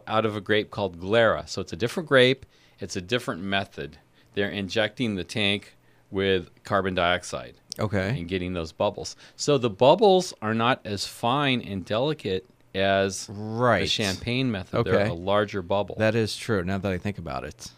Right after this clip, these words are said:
Speaker 1: So it's a much less expensive way to make a bubbly.
Speaker 2: Okay.
Speaker 1: And the quality is not there as compared to a, a method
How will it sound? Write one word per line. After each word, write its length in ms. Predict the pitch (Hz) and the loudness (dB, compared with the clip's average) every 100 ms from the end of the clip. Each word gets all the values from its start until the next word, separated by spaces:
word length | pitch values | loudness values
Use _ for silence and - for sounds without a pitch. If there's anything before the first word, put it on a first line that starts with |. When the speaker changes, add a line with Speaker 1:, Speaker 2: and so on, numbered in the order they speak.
| - - | -20 -18
Speaker 1:
So 240 | - 117 | -2 -2
it's 240 | - 110 110 | -2 -4 -4
a 40 | |
much 440 | 104 117 170 - 147 | 0 2 2 0 2
less 300 | 143 147 - _ _ _ 110 | 2 2 -8 _ _ _ -10
expensive 720 | - - 127 123 - 120 117 - _ | -10 -4 -2 -2 0 0 -2 -12 _
way 380 | 95 98 104 120 | -2 0 2 0
to 160 | - | -4
make 260 | 107 98 - | -2 -2 -2
a 60 | 101 | 2
bubbly. 540 | 92 87 82 101 - _ - | 2 4 0 -2 -6 _ -8
Speaker 2:
Okay. 440 | 107 - 90 107 - _ _ - _ | -4 -2 -2 -2 -6 _ _ -20 _
Speaker 1:
And 240 | 98 101 | -2 0
the 60 | 110 | -2
quality 520 | - 156 170 165 120 | -2 0 2 2 2
is 320 | 117 95 95 | 0 0 0
not 360 | 104 101 98 95 | 2 4 4 2
there 520 | 92 90 98 95 87 90 | -6 -6 -2 2 2 0
as 200 | 85 87 | -6 -8
compared 480 | 95 85 95 87 - | -10 -2 0 0 -2
to 280 | - 85 - - - - - | -4 -4 -6 -18 -20 -20 -8
a, 80 | 92 | -4
a 40 | |
method 540 | 95 98 - 92 85 | 0 0 0 -6 -6